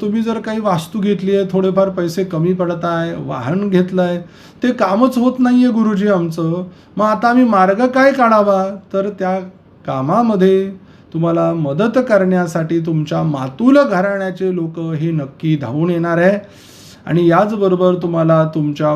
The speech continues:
गुरुची शक्ती, गुरुमंत्राचा जपही तुम्ही जर घेतलेला असेल तर तो करा, आलेलं संकट तुमचं दूर होईल आणि ते कार्य परिपूर्ण होणार आहे.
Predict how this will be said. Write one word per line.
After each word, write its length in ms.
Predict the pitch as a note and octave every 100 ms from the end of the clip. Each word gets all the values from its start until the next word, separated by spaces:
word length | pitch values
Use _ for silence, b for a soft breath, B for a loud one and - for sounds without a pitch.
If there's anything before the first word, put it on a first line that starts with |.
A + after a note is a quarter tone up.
| D3
गुरुची 520 | C#3 E3 A3+ - C4
शक्ती, 500 | B3 G#3+ - - F#3
गुरुमंत्राचा 800 | E3+ D3+ A3 A3+ F#3+ F#3 F#3 F#3
जपही 400 | F3 D#3+ E3 G#3+
तुम्ही 260 | A#3 G3+ G3
जर 160 | F#3
घेतलेला 480 | F3 D#3 D#3+ E3 E3
असेल 420 | D3 C3 D#3+ D#3
तर 120 | D#3+ D3+
तो 180 | D#3+ D#3
करा, 400 | C#3 C3 F3 F3+ F#3 B B B B
आलेलं 360 | C3 D3 D#3+ D#3
संकट 520 | C#3+ C#3 C3+ C3 A#3
तुमचं 400 | A#3 A3+ G3+ G#3
दूर 160 | F#3+ F#3+
होईल 220 | E3 F3+
आणि 220 | E3 E3 E3
ते 60 |
कार्य 320 | E3 D3 C#3+ D3
परिपूर्ण 580 | D3 C3+ C3 F#3 A3+
होणार 340 | G3+ C3+ C3+ B2
आहे. 200 | G#2